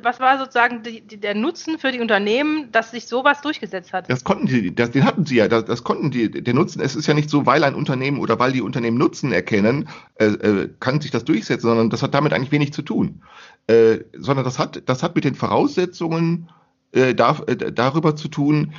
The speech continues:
Speaker 2: was denn ökonomisch möglich ist und was nicht möglich ist, was, äh, erforderlich ist und was nicht erforderlich ist. Äh, die Protoindustrialisierung hat hervorgebracht, beispielsweise des sieb-, siebzehnten, vor allen Dingen des achtzehnten Jahrhunderts, die Protoindustrialisierung hat, hat auf einmal hervorgebracht, dass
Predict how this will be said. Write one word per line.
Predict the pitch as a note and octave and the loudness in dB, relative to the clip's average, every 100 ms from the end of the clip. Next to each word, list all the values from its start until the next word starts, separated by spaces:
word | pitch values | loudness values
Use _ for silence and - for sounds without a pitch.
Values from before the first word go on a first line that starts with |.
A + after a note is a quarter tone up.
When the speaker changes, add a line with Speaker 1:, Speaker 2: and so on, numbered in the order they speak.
| - - | -20 -4
Speaker 2:
was | C3 E3 - | -2 0 0
denn | D3 - | 0 0
ökonomisch | D3 C#3+ C3+ C3 A2+ | 0 2 0 0 2
möglich | A#2 C#3 C3 | 2 2 -4
ist | B2+ | -4
und | D#3 | -2
was | F3 E3+ | -4 -2
nicht | G3+ | -2
möglich | A#2 G2+ - E2 | 2 2 0 -10
ist, | - - - | -12 -12 -2
was, | A2+ - | -2 -2
äh, | - G#2 - | 2 4 4
erforderlich | G2+ G#2+ - C#3+ C#3+ D3 | 0 0 2 2 0 -4
ist | - | -2
und | D#3+ | 0
was | E3 | 0
nicht | D#4 | -2
erforderlich | B2+ A#2 F#2 D#2 D2+ D2+ | -4 0 0 0 -4 -10
ist. | - - _ - - - _ | -18 -20 _ -20 -20 -20 _
Äh, | A2+ A#2 | 2 4
die | A#2 | 2
Protoindustrialisierung | G#2 C#3+ D3+ E3 E3 E3 - D3+ D#3 D3+ D3+ C3+ | 2 2 2 2 0 -2 -2 0 2 2 4 4
hat | C3 | 2
hervorgebracht, | A#2 G#2+ G#2 B2+ C3+ C#3 | 0 2 2 2 0 0
beispielsweise | B2+ C#3 B2+ - B2 B2 | -2 -2 -4 0 0 0
des | A#2 - G#2 | -6 -8 -6
sieb-, | - - - - | -4 -4 -6 -4
siebzehnten, | C3+ - - B2 | -4 -4 -8 -2
vor | A#2+ | 2
allen | F2+ A2 | 4 4
Dingen | G#2 | 2
des | - | 2
achtzehnten | - - C3+ - | -4 -2 -4 -2
Jahrhunderts, | F2+ C3 C3+ C#3+ D3 - - - - - | -2 -2 0 -2 -2 -18 -20 -20 -10 -4
die | G#2 | 0
Protoindustrialisierung | A2+ A#2 D#3+ C#3+ C#3 C#3 A#2+ C#3 C3 | 2 4 4 2 2 0 4 4 4
hat, | - | 4
hat | A#2+ A#2 - - | 4 4 0 -4
auf | - | 0
einmal | B2 B2 | 2 4
hervorgebracht, | A#2+ C3 C3 - B2 - | 4 2 2 2 0 0
dass | A#2 | -6